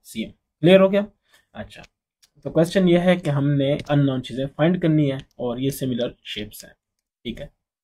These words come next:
मैं यहीं पे इसको करूँगा, उससे पहले आपको कुछ दिखाता हूँ। ये एक rule है, अ, इसको आप समझ लें तो आपका ये question हो जाएगा।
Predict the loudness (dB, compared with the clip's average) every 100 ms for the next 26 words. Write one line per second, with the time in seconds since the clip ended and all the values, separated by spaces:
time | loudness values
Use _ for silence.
0 | _ _ _ 0 4 6 6 4 2 -2
1 | 0 0 0 -2 -6 -14 -10 -4 0 2
2 | 2 0 -2 -8 -10 -4 0 0 0 -4
3 | -10 _ _ _ _ _ _ _ _ _
4 | _ _ _ _ _ _ 0 4 4 6
5 | 6 8 8 6 0 -20 -6 0 2 2
6 | -2 -2 0 0 2 4 4 2 0 -4
7 | -6 -2 0 0 -4 -4 -6 -4 -6 -4
8 | -6 -8 -14 -14